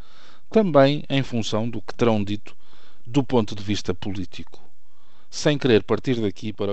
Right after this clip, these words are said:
qualquer cruzada moralizadora, tivéssemos nós a mesma bitola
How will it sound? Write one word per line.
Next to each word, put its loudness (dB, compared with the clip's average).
qualquer 4
cruzada 2
moralizadora, 0
tivéssemos 4
nós 2
a 2
mesma 2
bitola -4